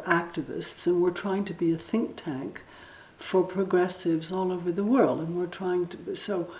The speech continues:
we have projects in-house, most of which are to do with either resources, natural resources, drugs, water, uh, land grabbing,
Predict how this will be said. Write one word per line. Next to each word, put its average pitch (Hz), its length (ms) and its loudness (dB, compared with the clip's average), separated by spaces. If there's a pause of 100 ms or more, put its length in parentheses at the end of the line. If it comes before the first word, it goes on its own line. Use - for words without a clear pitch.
(260)
we 202 120 4
have 175 300 -2
projects 214 680 0
in-house, 196 840 0 (440)
most 214 360 4
of 214 180 0
which 196 240 0
are 175 140 2
to 175 180 -6
do 175 500 4 (960)
with 175 380 2
either 185 380 8 (100)
resources, 180 960 0
natural 180 540 -2
resources, 175 720 -6 (960)
drugs, 208 640 6 (440)
water, 180 640 6 (600)
uh, 165 280 -2
land 175 380 8
grabbing, 165 580 2